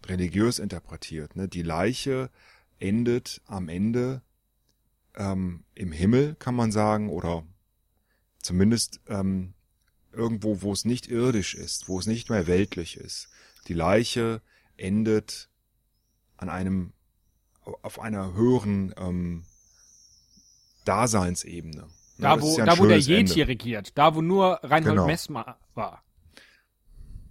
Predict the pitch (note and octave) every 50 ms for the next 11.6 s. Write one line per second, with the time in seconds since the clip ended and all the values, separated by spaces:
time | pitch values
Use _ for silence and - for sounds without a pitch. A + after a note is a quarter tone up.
0 | - _ - - - - - _ _ _ - A2 G#2+ A2 G#2+ G#2+ - - _ _
1 | - A#2+ - - C#3+ C3+ B2+ A#2 G#2 G2+ G#2 G#2 A2+ A2+ A#2 - G#2+ G#2 F#2+ F#2+
2 | G2 G2 - - - - A#2+ A#2 A2+ G2+ F#2+ F2+ F#2 F2 F2 D#2+ E2 F2+ F#2+ G#2+
3 | A#2 A2+ A#2+ G#2+ - G#2+ G#2 G#2 G#2 - G#2+ - - A2+ A#2+ - - A2+ G2+ -
4 | F2+ F#2+ F#2+ F2+ G2 G2 F2 - E2+ E2 F#2 F#2+ F#2 - - F2+ F2+ F#2+ - -
5 | A2 G#2+ G2 E2 - - - _ _ _ _ _ _ _ - E2+ F#2 F#2+ F#2 F2+
6 | E2+ E2+ F2+ G#2 A#2 - - D3 D#3 E3 - _ _ _ _ _ _ _ _ _
7 | _ _ _ _ - - - - - G2+ G#2 A2+ C#3 D#3 - - - - _ _
8 | _ _ _ _ _ _ _ _ _ _ _ _ _ _ _ _ _ _ _ _
9 | _ _ _ _ _ _ _ _ _ _ - - _ _ _ - G#2 G2+ G#2 G2
10 | E2 A2 A#2+ C3+ D#3 A#2+ F2 G#2 G#2+ C#3+ - - - - - - - - - _
11 | _ _ _ _ _ - - A2 A2+ A#2 A#2 A2+